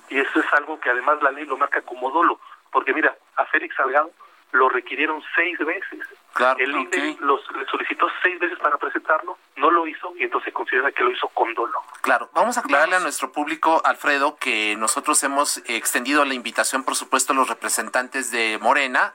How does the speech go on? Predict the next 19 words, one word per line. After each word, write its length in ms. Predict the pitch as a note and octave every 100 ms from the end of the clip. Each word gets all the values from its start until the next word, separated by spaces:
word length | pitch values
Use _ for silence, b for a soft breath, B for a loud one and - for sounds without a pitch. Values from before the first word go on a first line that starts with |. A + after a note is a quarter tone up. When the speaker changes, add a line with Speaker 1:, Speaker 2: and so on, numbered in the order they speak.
| -
Speaker 3:
Están 220 | - D#3
Speaker 2:
eh, 20 |
Speaker 3:
ocupados 540 | D#3 - - D#3 D#3 -
Speaker 2:
a 20 |
Speaker 3:
viendo 200 | D3 D3
el 60 | D3
Speaker 2:
Sergio 40 |
Speaker 3:
partido. 340 | C#3 C3+ C#3+ C3+
Speaker 2:
Gutiérrez 200 | D3 C#3
Luna, 380 | D#3+ D3 D3+ F3 B B G2+
Speaker 3:
<laughs> 280 | B _ -
Speaker 2:
claramente 520 | C3+ C3+ C#3 C#3 D#3
quien 160 | C3+ C3
es 100 | C3+
representante 760 | C#3+ B2+ B2 A2+ C#3 C#3 C#3
ante 180 | B2+ -
el 80 | -
Consejo 400 | A2+ A2+ B2 C3
General, 560 | C#3 C3+ C#3 C#3 D#3